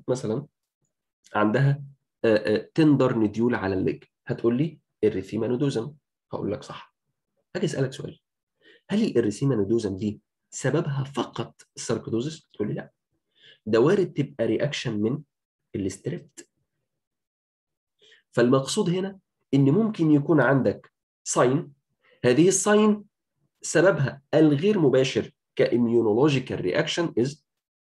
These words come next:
انفكشن. اديني مثال تاني، الروماتيك هارت ديزيز. هو الروماتيك هارت ديزيز ده سببه ايه؟ انفكشن، ستريبت. ايه اللي حصل؟ ان البيشنت جات له، جات له انفكشن،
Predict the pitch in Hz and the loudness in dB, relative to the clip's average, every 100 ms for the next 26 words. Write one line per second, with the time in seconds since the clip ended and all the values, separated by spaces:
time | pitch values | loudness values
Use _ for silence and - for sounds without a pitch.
0 | _ _ 107 127 349 - 247 - _ _ | _ _ -8 -6 -6 -8 -14 -16 _ _
1 | _ _ _ _ _ 107 107 160 135 - | _ _ _ _ _ -4 0 4 2 2
2 | 131 123 107 - - _ _ _ _ 117 | -4 -2 -4 -4 -16 _ _ _ _ -2
3 | 117 120 135 143 - 160 160 107 107 143 | 2 0 0 -6 -6 -8 -6 -6 -4 -6
4 | - - _ _ _ _ 107 104 120 147 | -8 -16 _ _ _ _ 2 2 2 -2
5 | 143 143 143 110 101 123 196 202 110 101 | -4 -6 -6 -6 -6 -8 -8 -4 -2 0
6 | 87 107 - _ _ - 311 440 - - | 0 -2 -6 _ _ -2 0 0 -4 -6
7 | - - - 185 - - _ _ _ _ | -10 -8 -2 -2 -2 -14 _ _ _ _
8 | _ _ - 196 175 139 131 123 120 - | _ _ 0 2 4 2 0 0 -4 -12
9 | _ _ _ 160 165 151 175 151 117 120 | _ _ _ 2 4 4 2 2 -2 -2
10 | 117 95 90 120 - 90 95 127 - 131 | -2 -2 0 -2 0 -4 -4 -4 -4 -8